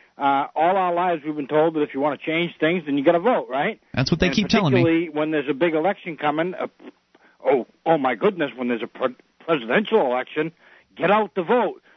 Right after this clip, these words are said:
Speaker 1: The more the better. And, and you have this incessant drumbeat of "Get out the vote, get out the vote, get out the vote." But look, folks, around the country, whatever community you're in, what happens when there's things like a tax cap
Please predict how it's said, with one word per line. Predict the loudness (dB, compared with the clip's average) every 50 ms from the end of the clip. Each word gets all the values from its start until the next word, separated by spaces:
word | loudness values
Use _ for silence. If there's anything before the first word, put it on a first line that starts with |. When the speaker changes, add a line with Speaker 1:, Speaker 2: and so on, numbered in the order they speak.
| _ _ _
Speaker 1:
The | -6
more | -2 2 2 4 4 2 0
the | -2 -2
better. | -2 0 0 0 0 0 -2
And, | -4 -4 -6 -6 -4 -2
and | -4 -2 0
you | 0 2 2
have | 2 2 0 0
this | 0 -4 -4 -8 -16 _ -20 _ _
incessant | -12 -12 -10 -10 -10 -12 -2 0 0 0 0 -2 -6 -8 -8 -8 -10
drumbeat | -6 -2 2 2 2 2 0 -2 -2 -2 -2 -4
of | -6 -8 _
"Get | 0 2 2
out | 2 0 -2 -4
the | -2 0
vote, | 2 2 0 0 -4 -6
get | -6 -2 0
out | 0 0 -2 -4 _
the | -2
vote, | 0 0 0 0 -2 -6 _
get | 0 0
out | 2 0 0 -2
the | -4 0
vote." | 0 0 0 0 -4 -12 -20 _ _ _ _ _ _ _
But | -16 -14 -6 0
look, | 0 2 2 0 _ _ _ _ -4 0
folks, | 2 2 2 0 -4 -14 -20 -10 _
around | -4 -2 0 2 2 2 0 -2
the | -4 -4
country, | -2 -2 -2 -2 -2 -2 -2 0
whatever | 2 2 2 2 2 0 -4
community | -4 -4 -2 0 0 2 2 0 2 2 2
you're | 4 4 2 2 2 0
in, | -2 -2 -4 -4 -6 -8 -12 -20 -20 _ _ _ _
what | 0 0 2
happens | 2 0 0 -2 -2 -2 -2 -2 -2 -2
when | 0 0 2 2
there's | 2 0 0 -2 _
things | -4 -2 -2 -2 -2 2
like | 2 2 2 0 -4 -16 _ _ _ _
a | -14 -14 -14 -2
tax | 0 2 2 2 0 -6 -14 -14 -10
cap | -4 -2 0 0 -2 -4 -8